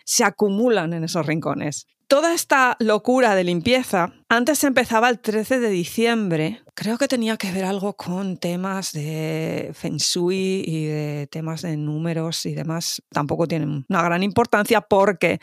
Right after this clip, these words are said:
ahora esa limpieza se empieza el veinticinco. Así que, si vais el veinticinco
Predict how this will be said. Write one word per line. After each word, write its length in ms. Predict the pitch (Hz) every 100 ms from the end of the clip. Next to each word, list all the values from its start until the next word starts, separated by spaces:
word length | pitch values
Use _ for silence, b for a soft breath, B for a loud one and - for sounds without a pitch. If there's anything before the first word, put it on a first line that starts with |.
| B
ahora 640 | 180 160 185 165 127 143 - -
esa 280 | 190 226
limpieza 480 | 214 196 185 190 185
se 100 | 190
empieza 340 | 165 156 143 170
el 120 | 151
veinticinco. 800 | 143 147 - 131 - - 131 _ _ _ -
Así 360 | 175 - 240
que, 360 | 220 165 165 -
si 340 | - - 185 170
vais 320 | 233 320 -
el 100 | 240
veinticinco 840 | 214 196 180 151 170 156 143 147